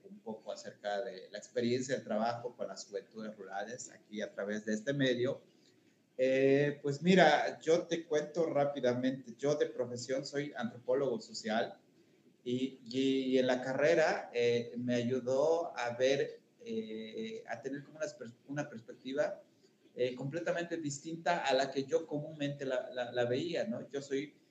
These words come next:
Eh, nacido y crecido en una comunidad maya, Chucucú, y generalmente para mí todo era como cotidiano, ¿no? O sea, todo era como común. Entonces, cuando yo entro a la, a la carrera, yo empiezo a ver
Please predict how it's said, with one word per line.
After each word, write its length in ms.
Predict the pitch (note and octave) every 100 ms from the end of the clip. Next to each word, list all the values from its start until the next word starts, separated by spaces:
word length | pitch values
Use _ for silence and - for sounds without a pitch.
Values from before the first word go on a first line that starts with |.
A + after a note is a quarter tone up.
| _ -
Eh, 440 | A2 G#2+ G#2+ G#2+
nacido 500 | A#2 A#2+ A#2+ C3+ D#3
y 80 | B2+
crecido 420 | A#2 A#2 - C3
en 80 | C3
una 180 | B2+ -
comunidad 680 | G#2 G2+ - G2+ G#2 B2 -
maya, 520 | G#2+ A2 A#2 D3+ -
Chucucú, 560 | - G#2+ - - B2 - - _ _ _ _ _
y 200 | C#3+ D3
generalmente 760 | - C#3+ E3 G3 F#3+ F#3+ F#3+ F#3+
para 260 | E3 D#3
mí 120 | E3+
todo 220 | F3+ F3+ F#3
era 200 | F3+ -
como 320 | D3+ B2+ -
cotidiano, 880 | B2+ B2+ A#2+ B2 C3+ D3 B2+ G2+ -
¿no? 220 | G#2+ D3
O 80 | D3
sea, 200 | A#2+ -
todo 140 | D3
era 180 | D#3 -
como 320 | A#2+ A#2 A2+
común. 540 | - A2+ B2 C3+ G#3 - _ _ _ _
Entonces, 880 | C3 A2+ - D3+ D#3 C3+ C#3 D#3 -
cuando 280 | - A#2 A2+
yo 180 | A#2 C#3
entro 420 | C#3 - D#3+ -
a 80 | A#2+
la, 380 | A2+ A2 G#2+ G#2+
a 320 | - G#2 G#2
la 320 | G#2 G2+ G#2+
carrera, 600 | - A#2+ C3+ C3 D3+ - A#2
yo 80 |
empiezo 340 | A#2 C#3 C#3+ D#3
a 120 | C#3
ver 260 | C3+ -